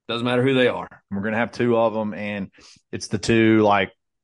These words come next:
Speaker 2: crown jewels, so surely
Speaker 1: Yeah.
Speaker 2: the other two will follow suit. So
Speaker 1: I would think so, 'cause that, like I said, the R N A confirmed, so the R N A was involved in this one, not like the P G A Tour or
Speaker 2: U S G A.
Speaker 1: any of that, yeah, or
Speaker 2: Yeah.
Speaker 1: U S G A. So, um,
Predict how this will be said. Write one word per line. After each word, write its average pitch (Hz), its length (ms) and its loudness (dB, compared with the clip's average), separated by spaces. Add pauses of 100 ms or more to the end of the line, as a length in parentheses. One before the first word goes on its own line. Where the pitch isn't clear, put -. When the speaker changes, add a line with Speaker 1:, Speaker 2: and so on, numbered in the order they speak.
(140)
Speaker 2:
crown 110 340 0
jewels, 110 460 0
so 101 320 -2
surely 107 420 -6
Speaker 1:
Yeah. 101 100 0
Speaker 2:
the 92 120 -8
other 92 160 -8
two 92 180 -6
will 87 80 -6
follow 87 300 -2
suit. - 400 -10
So 73 280 -10
Speaker 1:
I 98 160 -2
would 90 160 -12
think 95 200 -10
so, - 360 -12
'cause 98 140 -4
that, 120 260 -2
like 135 360 -2
I 104 40 -8
said, 120 240 -2
the 85 80 -6
R 131 220 4
N 110 120 2
A 131 140 0
confirmed, 92 460 -8
so 101 100 -6
the 104 120 0
R 120 180 4
N 110 80 0
A 117 100 0
was 104 140 -4
involved 95 400 -6
in 90 60 -10
this 101 180 -6
one, 87 120 -12
not 92 140 -4
like 95 200 -4
the 90 80 -18
P 101 160 -8
G 95 140 -4
A 92 80 -2
Tour 95 460 -4
or 87 380 -8 (220)
Speaker 2:
U 101 120 2
S 92 120 -2
G - 140 -10
A. - 20 0
Speaker 1:
any 104 140 0
of 92 80 -2
that, 95 220 0
yeah, 101 220 0
or 92 100 -2
Speaker 2:
Yeah. 98 140 -2
Speaker 1:
U 104 60 2
S 90 100 -4
G 95 200 -4
A. 95 200 0
So, 90 400 -8 (280)
um, 95 580 -2